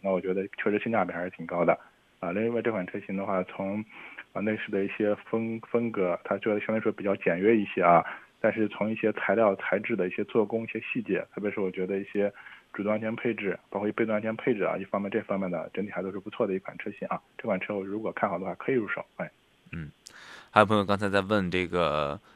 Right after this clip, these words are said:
Speaker 2: M P V的这个车型啊，他说比亚迪的宋 MAX 和传祺的M六，选哪个性价比会更高一些？家用。
Speaker 1: 嗯，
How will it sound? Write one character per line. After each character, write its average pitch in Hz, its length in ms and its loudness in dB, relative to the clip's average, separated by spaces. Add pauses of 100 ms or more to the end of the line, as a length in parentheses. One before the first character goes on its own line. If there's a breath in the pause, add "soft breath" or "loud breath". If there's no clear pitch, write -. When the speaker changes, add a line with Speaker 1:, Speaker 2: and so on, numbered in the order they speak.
(200 soft breath)
Speaker 2:
M 113 140 0
P 113 140 -2
V 117 140 2
的 110 100 2
这 90 100 -2
个 87 80 0
车 - 160 -4
型 90 160 -4
啊， 87 120 -2
他 104 80 -8
说 117 120 0
比 - 200 0
亚 104 200 10
迪 98 160 0
的 110 120 2
宋 117 340 -2
MAX 117 460 2
和 95 200 2
传 95 320 0
祺 - 160 -6
的 98 100 -2
M 123 200 0
六， 160 180 4 (140)
选 - 460 -2
哪 95 160 0
个 117 240 6
性 - 280 -2
价 104 200 6
比 - 160 -6
会 - 120 -6
更 101 240 -8
高 156 220 8
一 117 80 -2
些？ - 220 -6 (240)
家 113 180 10
用。 110 160 2 (2000)
Speaker 1:
嗯， 113 840 -4